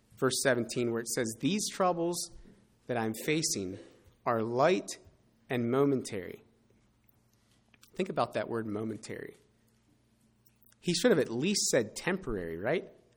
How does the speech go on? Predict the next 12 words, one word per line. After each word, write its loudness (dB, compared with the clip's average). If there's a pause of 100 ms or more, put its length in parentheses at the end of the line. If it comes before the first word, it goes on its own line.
I 0
mean, 4 (160)
that 8
would 6
be 2
more 4
truthful, -2
I -2
would -8
think. 0 (440)
Temporary 8
means 6